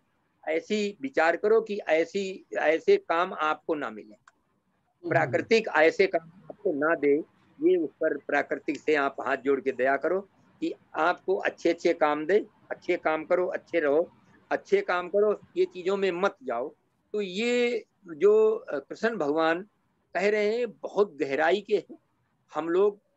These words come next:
Speaker 1: योगिक मा-, योगिक साइंस के माध्यम से गहराई को समझने का प्रयास करते हैं, समझाने का प्रयास करते हैं। अगर किसी को इसमें कोई शंका रहती तो सत्येंद्र बैठे हुए, इनसे आप फोन करके, मेल करके पता कर सकते हैं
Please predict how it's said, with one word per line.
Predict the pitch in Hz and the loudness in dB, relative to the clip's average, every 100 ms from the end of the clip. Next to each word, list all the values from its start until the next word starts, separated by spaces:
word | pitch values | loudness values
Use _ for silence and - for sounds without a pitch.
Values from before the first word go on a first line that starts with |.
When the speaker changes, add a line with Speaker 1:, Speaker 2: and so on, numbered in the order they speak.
| _ _ | _ _
Speaker 1:
योगिक | 143 165 175 202 | -6 -4 -6 -8
मा-, | 170 160 165 - | -2 0 0 0
योगिक | 151 160 180 | -2 0 0
साइंस | - 160 156 | 0 -4 -4
के | - 175 | -2 0
माध्यम | 151 143 156 170 | 0 -2 -2 -2
से | 190 175 | -2 -2
गहराई | 143 139 139 160 185 | -2 -2 2 2 0
को | 185 | -4
समझने | 165 156 156 165 156 | -8 -8 -8 -6 -2
का | 151 | -2
प्रयास | - 120 127 127 | -2 -2 -2 -2
करते | 156 - 170 | -6 -4 -4
हैं, | 160 302 _ _ _ _ _ _ _ | -4 -6 _ _ _ _ _ _ _
समझाने | - 147 143 143 160 | -4 -2 2 2 4
का | 165 170 | 2 2
प्रयास | 170 160 160 - | 2 0 0 -2
करते | 165 - | -6 -4
हैं। | 165 175 - _ _ _ _ _ - | -4 -4 -10 _ _ _ _ _ -2
अगर | 151 185 202 | 2 2 0
किसी | - 170 196 | -4 -6 -4
को | 190 196 | 2 4
इसमें | 180 170 180 | 4 0 -4
कोई | 175 185 175 | 2 4 4
शंका | - 151 170 | 0 -2 0
रहती | 170 175 180 | 0 0 0
तो | 170 165 165 _ | 0 -2 -2 _
सत्येंद्र | 135 156 156 160 | -6 -4 -2 -2
बैठे | 135 131 156 | -2 -4 0
हुए, | 185 202 | 2 2
इनसे | 160 143 175 | 0 -6 -2
आप | 160 156 - _ _ - | 0 -2 -4 _ _ -8
फोन | 139 165 | -4 -4
करके, | 156 151 147 165 165 | -2 -2 0 0 0
मेल | 143 147 165 | -2 -2 -2
करके | 156 143 139 160 | -4 -6 -2 -4
पता | - - 190 | -4 -2 -2
कर | 190 | -2
सकते | 165 - - 143 | -10 -12 -12 -8
हैं | 139 | -8